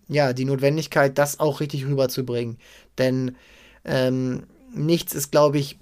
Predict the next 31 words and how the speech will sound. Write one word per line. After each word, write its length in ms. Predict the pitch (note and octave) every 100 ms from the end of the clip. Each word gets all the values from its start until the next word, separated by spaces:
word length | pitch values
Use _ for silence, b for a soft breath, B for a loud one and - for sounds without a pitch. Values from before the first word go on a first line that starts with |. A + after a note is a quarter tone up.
| -
blöder, 380 | C#3+ D#3 F3 D3
als 280 | C#3+ C#3 C3+
wenn 480 | C#3+ C#3+ C#3 C#3 C#3+
man 260 | C#3+ C#3+ C#3+
so 80 | C#3
ein 40 |
bisschen 260 | D3 - C#3+
aneinander 400 | C#3+ C#3+ C#3+ C3+
vorbeiredet 680 | C3+ C3 C#3 C3+ C3 B2
zwischen 280 | - - C#3
Fanbase 800 | - C#3 C#3+ C3+ C3 C3 C3 - -
und, 500 | C3+ C3 B2+ B2 -
ähm, 500 | C#3 B2+ B2 B2 A#2+ _ - _
und 180 | D3 B2+
Mannschaft. 520 | B2+ B2+ B2+ A#2+ - B B B B B B -
Und 440 | C3+ C3 B2 - _ _ -
das 180 | D#3 F3
wird 120 | D#3
spannend 240 | E3+ E3+
zu 100 | E3
sehen 260 | C#3 E3 F3+
sein. 320 | E3+ E3 E3+ b b b b b b -
Ich 220 | C#3 -
bin 320 | D#3 D3+ D3
sehr 320 | B2 B2+ E3+
gespannt 400 | F3+ - - D#3
auf 120 | D3+
die 100 | D#3
nächsten 320 | D#3 D#3 D3 C#3
Auftritte 380 | E3+ - D3+
jetzt 360 | C#3 D3+ -